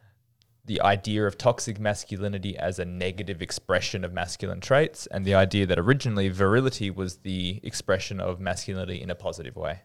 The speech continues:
and kind of what are aspects of masculinity that men should aspire towards, as well as aspects that we should try and kind of leave in the past.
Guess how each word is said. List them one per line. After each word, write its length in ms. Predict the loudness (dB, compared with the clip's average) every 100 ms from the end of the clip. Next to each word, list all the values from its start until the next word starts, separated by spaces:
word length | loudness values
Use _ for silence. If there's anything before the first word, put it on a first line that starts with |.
| _ -12
and 160 | -10
kind 160 | -6 -6
of 160 | -8
what 200 | 2 2 4
are 200 | 0 0
aspects 520 | -4 -2 -4 -2 -4
of 240 | -4 -4
masculinity 580 | -4 -4 -6 -6 -4 -4
that 320 | -2 -2 -4 _ _ _ _ _ -4
men 240 | 4 4
should 220 | 2 -2
aspire 420 | -2 4 6 8 6
towards, 680 | 2 2 2 2 -2 -10 -12 _ _
as 160 | -6 0
well 260 | 2 4
as 220 | 2 0 0
aspects 480 | -2 0 -2 -2
that 140 | -2 -2
we 120 | -2
should 240 | -4 -6
try 320 | -6 -2 0 0
and 100 | -4
kind 120 | -8
of 80 | -6
leave 200 | -8 -8
in 40 |
the 40 | -8
past. 460 | -4 -4 -6 -12